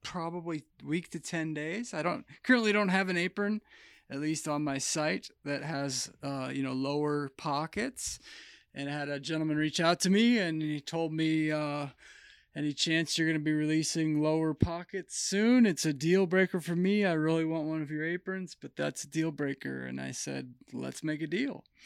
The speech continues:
So gonna have three different options. Two square pockets is one option. Uh, another option is a kangaroo or a hoodie style pocket.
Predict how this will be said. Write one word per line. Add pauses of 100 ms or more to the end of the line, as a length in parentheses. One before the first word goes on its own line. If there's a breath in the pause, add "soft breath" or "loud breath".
(500 loud breath)
So (640)
gonna
have
three
different
options.
Two
square
pockets
is
one
option. (600 loud breath)
Uh,
another
option
is
a
kangaroo
or
a
hoodie
style
pocket.